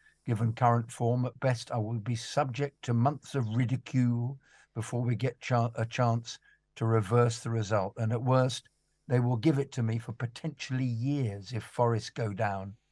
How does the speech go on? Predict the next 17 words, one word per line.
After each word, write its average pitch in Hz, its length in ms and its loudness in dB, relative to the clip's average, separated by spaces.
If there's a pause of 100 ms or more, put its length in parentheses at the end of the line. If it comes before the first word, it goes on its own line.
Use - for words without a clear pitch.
(100)
and 107 120 -6
stay 117 360 0
down. 90 460 -4 (480)
At 123 160 -2
least 143 400 0
we 127 160 2
beat 127 480 -2
you 98 240 -4 (420)
lot 110 460 -4
at 110 240 -4
yours. 107 640 -4
Please, 120 300 0
guys, 107 360 -4
do 143 160 0
me 123 140 4
a 117 40 0
favour. 104 400 -4